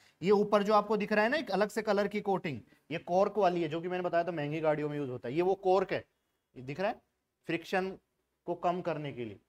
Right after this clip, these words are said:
ये ऑटोमेटिक, क्योंकि महंगी गाड़ियों के अंदर ही आते हैं सिस्टम, तो कॉर्क के लगे होते हैं इसके अंदर, ये फ्रिक्शन मटेरियल होता है ये वाला, बराबर है। ये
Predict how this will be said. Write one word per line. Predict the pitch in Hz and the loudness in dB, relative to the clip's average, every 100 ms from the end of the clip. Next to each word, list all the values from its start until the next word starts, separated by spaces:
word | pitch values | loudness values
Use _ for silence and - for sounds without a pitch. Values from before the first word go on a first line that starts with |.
| _ _ _ | _ _ _
ये | 156 | -2
ऑटोमेटिक, | 180 160 175 185 190 190 | 0 2 0 0 -2 -4
क्योंकि | 185 180 196 | -4 -4 -2
महंगी | 151 156 180 | -4 -2 2
गाड़ियों | 170 170 | 2 2
के | 175 | -2
अंदर | 175 180 | -2 0
ही | 180 | 0
आते | 156 | 0
हैं | 175 | -4
सिस्टम, | 160 - 131 | -10 -12 -10
तो | 156 | -8
कॉर्क | 156 170 175 | -2 0 0
के | - | -2
लगे | 160 156 | -4 -2
होते | 143 139 | -6 -8
हैं | |
इसके | 120 - | -14 -14
अंदर, | 113 95 - _ - | -16 -16 -20 _ -8
ये | 156 | -4
फ्रिक्शन | 175 180 202 | -2 0 0
मटेरियल | 190 185 185 185 | 0 4 4 6
होता | 170 156 | 4 2
है | 139 | -2
ये | 117 | -2
वाला, | 95 95 _ _ _ _ _ _ _ - | -6 -10 _ _ _ _ _ _ _ -2
बराबर | 143 170 170 208 | 2 4 4 0
है। | 185 | 2
ये | 196 | 2